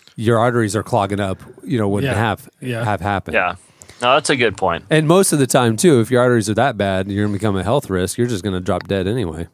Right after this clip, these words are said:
Speaker 1: <laughs> There's not, I mean, you are talking about your core demographic for your Hot Pocket invention, though.
Speaker 2: Yeah.
Speaker 3: Well, that's my,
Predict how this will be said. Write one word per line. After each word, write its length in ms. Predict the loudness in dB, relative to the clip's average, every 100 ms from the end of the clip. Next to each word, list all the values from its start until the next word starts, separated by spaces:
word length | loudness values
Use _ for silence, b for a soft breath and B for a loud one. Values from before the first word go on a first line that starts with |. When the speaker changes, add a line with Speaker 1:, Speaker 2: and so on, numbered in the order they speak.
| _
Speaker 1:
<laughs> 720 | -4 -2 -2 -4 -10 -10 -4 0
There's 160 | 2
not, 160 | 4 4
I 40 |
mean, 280 | 4 4 4
you 180 | 6 6
are 140 | 6
talking 260 | 4 2 2
about 140 | 0 2
your 120 | 0
core 240 | 2 2
demographic 520 | 4 2 2 2 2 -2
for 100 | -2
your 100 | 0
Hot 220 | 0 0
Pocket 300 | -2 -2 0
invention, 440 | 0 -2 -6 -6
though. 180 | -2 -2 0
Speaker 2:
Yeah. 240 | 2 2 0 -10 _
Speaker 3:
Well, 160 | 2 4
that's 240 | 4 2
my, 180 | 2 0